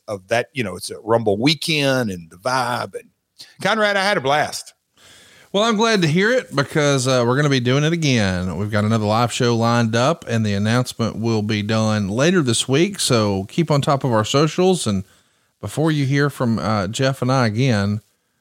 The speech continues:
Speaker 2: we'll have some big news about our next live show. It's gonna be fun, dude.
Speaker 1: Love it. I love it. You know, Rumble weekend is, well, and you said this day one, you know, getting it around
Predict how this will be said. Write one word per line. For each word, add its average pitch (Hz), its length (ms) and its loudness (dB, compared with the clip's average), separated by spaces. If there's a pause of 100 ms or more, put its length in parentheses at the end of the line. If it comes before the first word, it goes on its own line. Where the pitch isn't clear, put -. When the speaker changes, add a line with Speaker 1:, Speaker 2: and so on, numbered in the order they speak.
(140)
Speaker 2:
we'll 147 140 -4
have 165 160 0
some 127 180 0
big 135 160 0
news 151 260 0
about 110 220 0
our 113 100 2
next 123 260 -2
live 170 200 0
show. - 160 -4
It's - 120 -4
gonna 120 120 0
be 147 140 -2
fun, 202 300 0
dude. 98 260 -6 (680)
Speaker 1:
Love 127 200 0
it. 113 80 -2 (360)
I 120 100 0
love 127 260 2
it. 127 200 -2
You 156 140 0
know, 120 140 2
Rumble 160 420 -2
weekend 113 440 -2
is, 95 260 -10 (400)
well, 180 200 -6 (120)
and 170 160 -2
you 190 160 -2
said 101 260 -2
this - 400 -8 (800)
day 113 160 0
one, 98 340 -2 (160)
you 131 120 -4
know, 87 220 -4 (240)
getting 170 220 -6
it 151 100 -2
around 110 520 0